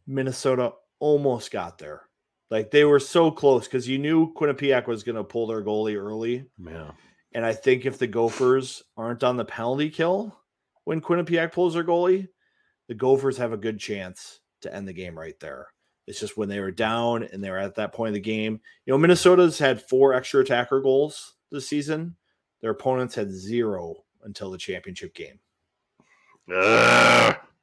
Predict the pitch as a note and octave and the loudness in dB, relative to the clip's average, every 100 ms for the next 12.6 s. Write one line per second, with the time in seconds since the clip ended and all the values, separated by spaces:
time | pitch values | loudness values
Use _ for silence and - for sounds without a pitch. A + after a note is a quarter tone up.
0 | _ _ _ _ _ - - - - _ | _ _ _ _ _ -20 -20 -20 -20 _
1 | _ _ _ - - - - - - B2 | _ _ _ -20 -20 -20 -18 -18 -6 -4
2 | B2 B2+ C3+ D3 C#3+ C3 D3 C3 A#2+ - | 0 0 2 6 6 6 2 0 -2 -2
3 | A#2+ C3 C3+ C#3 C3 A#2+ A#2+ F#2+ G#2+ F#2+ | -6 -6 -6 -8 -4 -4 -4 -6 -8 -8
4 | D2 - - _ _ _ _ _ _ _ | -10 -16 -20 _ _ _ _ _ _ _
5 | _ _ _ _ _ _ _ D2+ C#2+ - | _ _ _ _ _ _ _ -20 -20 -20
6 | _ _ - A#2 A2+ G2 E2 F#2 G#2 A2+ | _ _ -4 -2 0 -4 -6 -8 -4 2
7 | C3+ C3+ D3 C3+ - C#3 C#3 C3+ C#3 D3 | 4 4 0 0 2 6 8 8 8 6
8 | D3+ E3 - _ _ _ - G#2 G2+ G2 | 4 -2 -12 _ _ _ -10 -8 -6 -4
9 | C3+ D#3 D#3 C#3+ - B2+ - A#2 C#3 F#3 | -2 0 0 -2 -2 -4 0 0 0 -4
10 | _ _ _ _ _ _ A#2+ G#2+ G#2+ A#2+ | _ _ _ _ _ _ -8 -4 -4 -4
11 | A2 A#2+ A#2 A#2+ A#2+ A#2+ A2+ - - A2 | -2 -2 0 0 0 -2 -4 -6 -6 -2
12 | A#2 A2 A2 - A#2 A2 | -4 -2 -6 -6 -8 -8